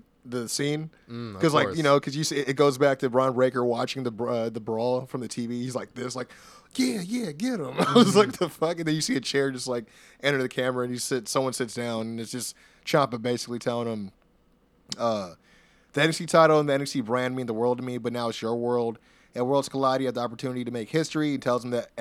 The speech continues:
Speaker 1: that anxiety, the nervousness, the excitement is all normal, but as soon as the bell rings, embrace all of it and represent the brand and the N X T title to add to his legacy.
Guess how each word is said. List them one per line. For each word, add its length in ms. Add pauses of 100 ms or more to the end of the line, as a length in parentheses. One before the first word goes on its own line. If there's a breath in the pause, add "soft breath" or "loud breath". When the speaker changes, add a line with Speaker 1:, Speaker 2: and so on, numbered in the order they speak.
(140)
Speaker 1:
that 160
anxiety, 500
the 60
nervousness, 500
the 60
excitement 460
is 80
all 160
normal, 320
but 140
as 80
soon 120
as 100
the 80
bell 200
rings, 320
embrace 480
all 220
of 80
it 100
and 80
represent 380
the 80
brand 340
and 100
the 80
N 80
X 140
T 60
title 300
to 140
add 140
to 60
his 120
legacy. 440